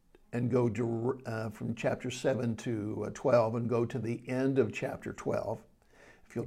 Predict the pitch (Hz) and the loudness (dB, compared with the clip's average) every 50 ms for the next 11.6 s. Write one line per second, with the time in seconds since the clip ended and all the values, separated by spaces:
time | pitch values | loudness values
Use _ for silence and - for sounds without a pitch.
0 | - - - 131 127 127 123 120 110 110 117 113 110 107 110 104 101 120 123 127 | -4 -2 0 2 2 2 0 0 0 2 2 2 0 0 -2 -4 -2 2 4 4
1 | 117 110 113 110 135 135 131 139 139 139 170 165 - - 131 123 - - 160 139 | 4 4 4 4 4 4 6 4 4 2 2 0 0 -2 -6 -6 -2 0 2 2
2 | 123 123 - - - 151 139 139 139 147 139 117 117 113 113 110 - - - - | 2 0 -2 -2 2 4 4 6 6 6 4 4 2 0 -2 -4 -8 -12 -20 -20
3 | _ _ _ _ _ _ _ - - - - _ _ _ - - - - - - | _ _ _ _ _ _ _ -20 -20 -20 -20 _ _ _ -20 -20 -20 -20 -20 -20
4 | - - - - - - - - _ _ _ _ _ _ _ _ _ _ _ _ | -20 -20 -20 -20 -20 -20 -20 -20 _ _ _ _ _ _ _ _ _ _ _ _
5 | _ - _ _ _ _ _ _ _ _ - 143 139 135 120 110 123 127 123 127 | _ -20 _ _ _ _ _ _ _ _ 2 4 4 4 4 4 4 4 4 6
6 | 147 151 160 170 170 143 139 151 131 123 123 120 113 113 110 104 - - - - | 6 6 6 6 6 6 6 6 8 8 8 6 6 4 2 -2 -6 -10 -14 -16
7 | - - - _ - - 156 156 147 147 147 143 127 117 - - - - 151 135 | -20 -20 -20 _ -10 -4 0 4 6 6 6 6 4 0 -4 -6 -2 2 2 4
8 | 120 117 110 110 - - - 151 143 135 127 117 110 107 104 - 107 113 - - | 4 4 2 0 -4 -2 2 6 6 8 8 6 4 2 0 -4 -4 -6 -10 -14
9 | - _ _ _ _ _ _ _ _ _ _ _ _ _ _ _ - - _ - | -18 _ _ _ _ _ _ _ _ _ _ _ _ _ _ _ -20 -20 _ -18
10 | - - 151 143 151 165 165 180 170 165 170 185 175 156 123 120 120 123 - - | -6 2 6 8 8 8 8 6 6 6 6 6 6 6 6 6 6 4 0 -6
11 | - - 123 120 110 110 110 110 107 107 - | -4 -2 0 0 2 0 0 -2 -4 -6 -10